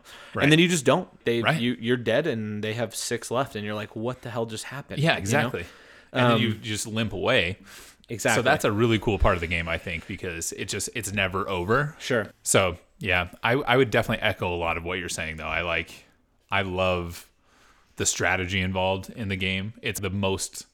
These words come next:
Speaker 1: thinking you could do in a game.
Speaker 2: Probably, yeah.
Speaker 1: Probably any game I've ever played.
Speaker 2: Yeah.
Speaker 1: There are some games that you do a lot of thinking, but it's just so, there are so many things to think about. And so it, it requires you to think a lot.
Speaker 2: Definitely.
Speaker 1: With Risk, that, like you said, it's simple.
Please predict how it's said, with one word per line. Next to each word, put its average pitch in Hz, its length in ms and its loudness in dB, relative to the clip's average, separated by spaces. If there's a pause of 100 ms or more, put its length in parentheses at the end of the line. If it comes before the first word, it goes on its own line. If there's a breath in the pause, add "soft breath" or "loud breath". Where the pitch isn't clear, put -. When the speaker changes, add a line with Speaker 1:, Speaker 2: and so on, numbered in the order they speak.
(480 soft breath)
Speaker 1:
thinking 92 520 -2
you 90 140 0
could 87 120 -6
do 85 140 -6
in 80 80 -6
a 80 60 -4
game. 76 400 -8 (140)
Speaker 2:
Probably, 104 440 -8
yeah. 95 100 -10
Speaker 1:
Probably 127 440 2
any 117 140 0
game 101 180 0
I've 87 140 -4
ever 85 240 -4
played. 82 480 -6
Speaker 2:
Yeah. 107 320 -2
Speaker 1:
There 208 120 8
are 208 60 8
some 180 220 2
games 143 220 0
that 123 180 -2
you 123 120 0
do 131 160 2
a - 20 4
lot 107 160 4
of 90 80 0
thinking, 151 380 -4
but 139 120 2
it's - 120 -4
just 131 180 0
so, 95 460 0 (320 loud breath)
there 127 100 4
are 110 40 2
so 147 220 4
many 123 180 2
things 107 240 -2
to 95 80 -4
think 104 220 -4
about. 73 320 -8
And 101 140 -6
so 92 160 -2
it, 90 180 -8
it 113 80 -2
requires 95 480 0
you 98 60 -4
to 87 80 -6
think 101 220 -8
a 135 40 -4
lot. 156 300 0 (100)
Speaker 2:
Definitely. 135 380 2
Speaker 1:
With 117 180 6
Risk, 127 400 2 (140)
that, 123 260 -8
like 113 160 0
you 107 80 0
said, 101 180 0
it's 95 140 -2
simple. 147 720 2